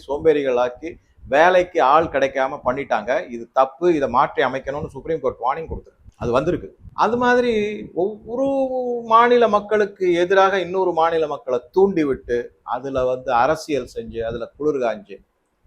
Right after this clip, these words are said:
செய்யறது இருக்குல்ல, இது வந்து ஒரு டூல் கிட்டு தான். அதுல வந்து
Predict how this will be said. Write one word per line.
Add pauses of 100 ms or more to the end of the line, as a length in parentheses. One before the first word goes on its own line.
(440)
செய்யறது
இருக்குல்ல, (140)
இது
வந்து
ஒரு
டூல்
கிட்டு
தான்.
அதுல
வந்து